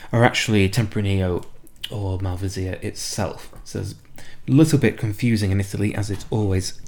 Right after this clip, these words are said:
is, so there still needs to be some clarification about what in Italy is Tempranillo and what is not. Going outside of Europe, there's nearly four hundred hectares of plantings of Tempranillo in California. California is a region which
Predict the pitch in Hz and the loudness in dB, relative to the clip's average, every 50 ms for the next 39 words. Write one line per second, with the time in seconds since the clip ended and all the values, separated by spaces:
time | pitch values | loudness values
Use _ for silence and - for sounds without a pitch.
0 | - 117 104 107 123 131 - - - - - - - - - - 127 113 104 - | 0 2 4 4 4 2 0 -2 -4 -10 -10 -8 -8 -6 -2 0 0 0 0 -2
1 | - - 139 120 117 110 107 98 - - 104 104 - - 110 98 - - 110 98 | 2 4 4 4 4 4 2 0 -2 -2 -2 -2 -2 -2 -2 -4 -4 -4 -2 -2
2 | 95 95 104 95 - 101 98 95 - - 98 92 87 - 95 92 - - - - | -2 -4 -6 -8 -6 -4 -4 -4 -2 -4 -4 -4 -2 -2 -2 -2 -2 -4 -6 -2
3 | - 110 101 - - - - 110 107 98 95 - - 101 95 98 - - - - | 0 0 0 0 -4 -6 -4 -2 -2 -2 -4 -4 -4 -2 -2 -2 -2 -4 -6 -8
4 | - 104 95 - 110 101 101 95 95 95 95 98 101 98 95 95 95 - - 107 | -8 -8 -6 -6 -4 -4 -2 -2 -2 -2 -2 -2 -2 -2 -2 -4 -6 -6 -8 -8
5 | 101 98 104 117 147 156 - - - - - - - - - - - - - 175 | -6 -4 0 2 4 4 4 2 -2 -10 -12 -12 -14 -18 -20 -16 -4 4 8 10
6 | 180 170 160 156 151 135 131 131 - - - - 170 180 170 160 147 127 131 - | 10 10 10 10 8 6 6 6 4 2 4 4 6 8 10 10 10 10 8 6
7 | 117 113 110 104 98 101 - 110 113 107 98 98 120 - - - - - 143 131 | 2 2 2 2 0 -2 -2 2 4 4 4 4 2 0 -2 -6 -6 0 0 2
8 | 127 139 143 147 139 131 135 - 160 151 139 131 139 139 120 110 - - 143 - | 4 6 6 8 6 6 6 6 6 8 8 8 8 6 6 4 0 -2 -4 -4
9 | - - 127 110 110 113 104 - - 113 110 107 - - 104 98 95 95 - 101 | -2 -4 -4 -2 -2 -4 -6 -4 -2 -2 -2 -2 -2 -2 -2 -2 0 -2 -4 -4
10 | - - 120 101 - - 104 104 101 98 107 - 107 101 98 98 - - 117 101 | -2 -2 -2 -2 0 0 0 2 2 2 2 2 0 -2 -2 -2 -2 -2 0 0
11 | 104 101 - - 98 95 92 92 123 151 156 - - - - - _ - - 170 | 0 -2 -2 -2 0 0 2 0 0 0 -2 -6 -14 -20 -20 -20 _ -2 4 4
12 | 156 143 - 147 143 135 127 123 117 107 107 113 110 113 110 110 113 107 101 110 | 4 6 6 6 8 8 8 8 6 4 2 2 4 4 4 4 2 0 0 -2
13 | 123 - - - - | -2 -4 -6 -8 -10